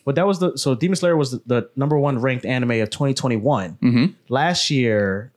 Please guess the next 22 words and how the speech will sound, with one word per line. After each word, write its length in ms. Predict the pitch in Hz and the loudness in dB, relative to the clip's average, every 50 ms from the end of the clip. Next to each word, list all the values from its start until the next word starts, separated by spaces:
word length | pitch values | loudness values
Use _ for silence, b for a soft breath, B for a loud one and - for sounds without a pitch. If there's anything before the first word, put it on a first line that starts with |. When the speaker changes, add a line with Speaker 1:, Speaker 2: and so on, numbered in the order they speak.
| _ | _
Speaker 1:
just 320 | - 131 - - - - 98 | -4 -4 -4 -4 -6 -8 -4
so 240 | - 143 131 120 120 | -2 0 2 2 2
we're 160 | 117 120 110 98 | 0 -2 -2 -4
comparing, 540 | - - 120 101 - 135 135 131 120 110 | -6 -8 -8 -4 -2 0 0 0 0 -2
Spy 280 | 104 - - 131 131 135 | -4 -4 -2 -2 -2 0
Family 480 | - 147 139 135 135 135 135 135 135 _ _ _ _ | 0 0 0 0 0 0 -2 -4 -6 _ _ _ _
was 160 | - 113 117 | -4 -2 0
at 160 | 120 107 - - | 0 -2 -2 -2
six 160 | 147 143 - | -6 -6 -4
point 220 | - 170 170 165 | -4 -4 -4 -2
five 240 | - 143 127 120 107 | 0 0 0 0 0
with 100 | 117 - | 0 -2
the 60 | 117 113 | 0 0
rankings, 600 | 113 113 110 107 - 107 107 107 110 - - b b b b b b - | 0 0 -2 -4 -4 -6 -6 -6 -8 -12 -14 b b b b b b -6
and 180 | 127 120 117 107 | -4 -4 -2 0
Demon 240 | - 127 139 143 135 | 0 2 2 2 0
Slayer 340 | - - 139 135 131 127 120 | 0 0 0 2 2 2 0
was 140 | 117 110 | 0 0
at 220 | 117 107 - - - | 0 -2 -2 -2 -2
three 180 | 120 135 135 | -2 0 -2
point 320 | 135 - - 139 117 90 104 | -2 -2 -4 -2 -2 -2 -2
nine. 460 | 107 113 113 107 95 - - 101 | -2 -2 -2 -2 -4 -6 -10 -14